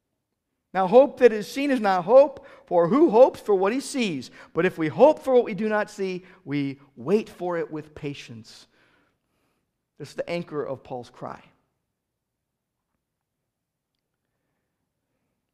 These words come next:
Next week, we're gonna get into chapter eight, and we're gonna see that there is now no condemnation for us because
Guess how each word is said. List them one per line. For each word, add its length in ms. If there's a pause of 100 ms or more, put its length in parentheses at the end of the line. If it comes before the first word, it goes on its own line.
(240)
Next 160
week, 160
we're 60
gonna 160
get 120
into 140
chapter 380
eight, 220
and 160 (180)
we're 80
gonna 100
see 140
that 160
there 140
is 200
now 600 (260)
no 680
condemnation 1080 (360)
for 180
us 240
because 580